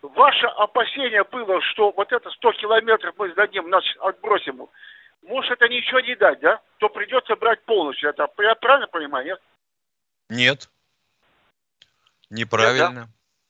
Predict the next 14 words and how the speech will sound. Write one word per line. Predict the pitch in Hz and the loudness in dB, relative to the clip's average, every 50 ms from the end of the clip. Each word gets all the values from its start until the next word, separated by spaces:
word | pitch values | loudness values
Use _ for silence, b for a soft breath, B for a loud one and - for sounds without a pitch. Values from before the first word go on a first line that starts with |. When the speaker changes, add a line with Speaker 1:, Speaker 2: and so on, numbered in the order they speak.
| _ _ _ _ _ _ _ _ _ _ _ _ _ _ _ _ _ _ _ _ _ _ _ _ _ _ _ _ _ _ _ _ _ _ _ _ _ _ _ - | _ _ _ _ _ _ _ _ _ _ _ _ _ _ _ _ _ _ _ _ _ _ _ _ _ _ _ _ _ _ _ _ _ _ _ _ _ _ _ -8
Speaker 2:
У | 120 131 | -8 -4
них | 165 202 214 - - | -2 -2 -4 -4 -4
нет | 185 214 214 175 - - | -4 0 0 0 0 0
вооружений, | 117 113 120 123 131 135 120 117 185 226 240 226 202 156 | 0 -2 0 0 0 -4 -6 -6 -6 -6 -6 -6 -6 -8
которые | 123 - 135 131 - 151 151 143 139 127 | -4 -2 -4 -2 -2 -4 -6 -6 -6 -6
могли | 123 127 127 131 135 131 | -4 -6 -4 -4 -4 -6
бы | 120 110 110 | -6 -6 -8
стрелять | - - - 113 123 123 117 110 - | -8 -8 -6 -4 -2 -2 -2 -2 -2
на | 110 110 | -4 -4
дальность | 107 110 180 214 233 220 190 123 90 85 | -2 0 0 -2 -2 -2 -4 -6 -8 -6
больше | 87 139 175 180 - - | -6 -4 -4 -4 -4 -6
ста | - - - 139 156 | -6 -2 0 0 0
двадцати | 147 131 113 - - - - 117 | 0 -4 -8 -6 -8 -8 -8 -10
километров. | 117 - 151 135 117 95 82 73 71 - - - - _ _ | -12 -10 -6 -2 -2 -2 -2 -4 -12 -12 -12 -16 -16 _ _